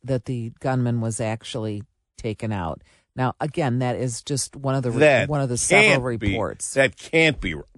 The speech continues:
Speaker 2: please, dear Lord, tell me that's not right. Ninety minutes before a nine one one call?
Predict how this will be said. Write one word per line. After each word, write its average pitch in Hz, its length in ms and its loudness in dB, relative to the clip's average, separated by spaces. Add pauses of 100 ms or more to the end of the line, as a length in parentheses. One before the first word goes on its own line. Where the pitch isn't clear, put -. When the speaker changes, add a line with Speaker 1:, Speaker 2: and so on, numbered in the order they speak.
Speaker 2:
please, 196 380 2 (100)
dear 135 260 2
Lord, 160 440 4
tell 117 160 2
me 101 120 0
that's 90 280 -2
not 85 240 -4
right. 80 280 -4 (380)
Ninety 214 580 4
minutes 160 520 4
before 143 440 2
a 120 60 4
nine 113 280 2
one 117 200 4
one 131 220 0
call? 403 380 2